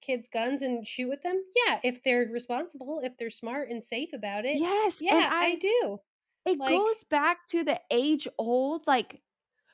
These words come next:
Speaker 2: talk to your kids, like, you know your kids better than anyone,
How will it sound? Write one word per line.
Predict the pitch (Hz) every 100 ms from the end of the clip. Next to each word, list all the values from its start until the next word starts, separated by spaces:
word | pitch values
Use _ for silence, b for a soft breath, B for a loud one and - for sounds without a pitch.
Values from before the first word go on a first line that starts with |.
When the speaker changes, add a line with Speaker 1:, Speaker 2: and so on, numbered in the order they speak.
| _ _
Speaker 2:
talk | - 294 320 415 - -
to | - 330
your | 294 285 302 269 -
kids, | - 285 427 - - - 262
like, | 247 -
you | 196 262 392 415 320
know | 285 302
your | 294 269 269
kids | - 254 254 262 - -
better | 226 233 226
than | 214 202
anyone, | - 254 285 214